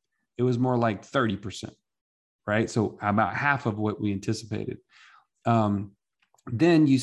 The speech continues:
have these calf raisers that you're entrusting them with these animals,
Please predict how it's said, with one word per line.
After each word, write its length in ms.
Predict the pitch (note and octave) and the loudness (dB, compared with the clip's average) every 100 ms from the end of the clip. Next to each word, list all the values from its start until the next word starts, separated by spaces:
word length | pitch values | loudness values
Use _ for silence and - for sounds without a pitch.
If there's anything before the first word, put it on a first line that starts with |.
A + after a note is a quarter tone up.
| C3+ | 0
have 140 | B2 | -2
these 180 | A#2+ A2 | 0 -2
calf 340 | - C#3 C#3+ C3 | -2 -2 -2 0
raisers 640 | A2+ G2+ G#2+ A2 A2+ - _ | 0 0 -4 -6 -8 -16 _
that 180 | A#2+ - | -4 0
you're 160 | A#2+ A2+ | 4 4
entrusting 640 | G#2+ - C#3+ C3 B2 A2 | 4 2 0 2 2 2
them 420 | G#2+ G2+ G2+ G#2 - | 2 0 -2 -4 -2
with 180 | A#2 | -2
these 340 | A#2+ A2 G2+ - | 0 -2 -2 -6
animals, 540 | B2+ C#3+ B2+ G2+ G2 | -2 0 0 -2 -6